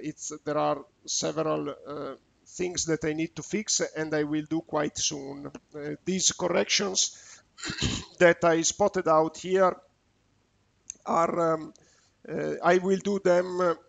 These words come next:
probably already in the afternoon or tomorrow at the latest. <clears throat> I'm sorry.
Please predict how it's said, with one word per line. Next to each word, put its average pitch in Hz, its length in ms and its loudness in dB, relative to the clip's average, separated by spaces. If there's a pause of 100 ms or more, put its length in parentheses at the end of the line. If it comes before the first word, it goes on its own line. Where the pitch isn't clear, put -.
(120)
probably 165 480 0
already 160 680 -2 (480)
in 156 140 -12
the 147 100 -2
afternoon 156 720 -2
or 156 300 -4
tomorrow 151 540 -4
at - 120 -8
the 147 80 -4
latest. 76 580 -4 (500)
<clears throat> - 500 -6
I'm 143 140 -6
sorry. 143 360 0